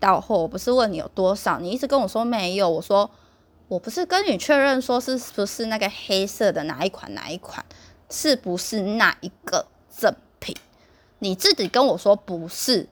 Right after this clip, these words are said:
我回报的量给你，你就跟我说不是那个东西。”他说，“你现在就是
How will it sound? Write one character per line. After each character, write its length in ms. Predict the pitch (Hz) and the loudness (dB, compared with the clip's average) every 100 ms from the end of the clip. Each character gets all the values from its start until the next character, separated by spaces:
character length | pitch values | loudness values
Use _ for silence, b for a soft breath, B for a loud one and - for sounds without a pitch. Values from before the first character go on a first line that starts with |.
| _ - | _ -10
我 80 | 175 | -4
回 220 | - 214 | 4 6
报 200 | 330 302 | 8 6
的 40 | |
量 260 | 254 277 220 | 8 6 4
给 240 | - 180 202 | -2 0 0
你， 140 | 190 | -6
你 100 | 170 | -8
就 140 | 180 330 | -2 -2
跟 180 | 415 | 2
我 140 | 349 196 | 2 2
说 180 | 240 240 | 2 0
不 260 | - 180 | -2 -4
是 240 | 196 254 214 | -4 -4 2
那 140 | 220 | 2
个 100 | 185 | 2
东 300 | - 170 180 | 0 0 0
西。” 440 | - - 170 165 - b b b b | -6 -4 -4 -4 -10 b b b b
他 140 | 359 | -2
说 180 | 403 415 440 | 0 0 2
，“你 100 | 233 | 2
现 220 | - 320 | 4 4
在 180 | 339 330 | 6 4
就 140 | 330 | 2
是 380 | 320 320 302 285 | -2 0 0 0